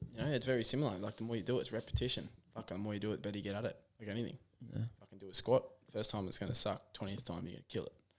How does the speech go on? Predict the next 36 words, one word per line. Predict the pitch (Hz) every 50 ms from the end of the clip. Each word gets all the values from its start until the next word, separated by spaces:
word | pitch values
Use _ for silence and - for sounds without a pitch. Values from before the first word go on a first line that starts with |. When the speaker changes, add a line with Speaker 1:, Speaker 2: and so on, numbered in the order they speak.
| _ _ _ _ _ _ _ _ _
Speaker 1:
And | 95
that's | 92 - -
just | - -
the | -
way | 85 85 87
it | 92
is. | 104 101 85 -
Like, | - 87 87 - - - _ _ _ _ _ _ _ _ - - - _
so | - - - 123
perfect. | 117 - 127 123 123 135 -
And, | - 143 143
like, | 139 131 131 - - - - - - - - - _ - - - - - - - - _ _ -
for | 160
anyone, | 156 170 185 180 165 151
there's | 139 135 127 127
fucking, | - - 123 117 170 147
there's | 143 139
a | 147
few | - - 190 196 180 143
good | 127 135 143 143 143 127
motivational | 120 117 117 117 101 110 113 120 - - 135 131 131 127
and | 117 117 117
quote | - 120 110 107 -
pages | 131 123 131 127 135 131 120
on | 117 113 117 113 110 110 - - - - _ _ _ _ _ _
I | -
think, | 120 139 - - - -
is | 127 -
it | - -
Third | - 139 139 135 113
Eye | 110 110 117
Concepts | - - 131 131 - 160 160 - - -
is | - 117 120
a | 123
good | 135 131
one | 135 147 170